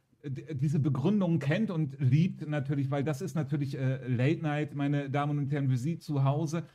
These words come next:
Herr Stark hat im Moment, und da möchte ich Sie um Verzeihung bitten, wir haben so ein bisschen Probleme mit dem Ton.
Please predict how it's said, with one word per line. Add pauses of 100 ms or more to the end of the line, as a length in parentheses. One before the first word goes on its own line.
(220)
Herr
Stark
hat (180)
im
Moment,
und
da
möchte
ich
Sie
um
Verzeihung
bitten,
wir
haben
so
ein
bisschen
Probleme
mit
dem
Ton.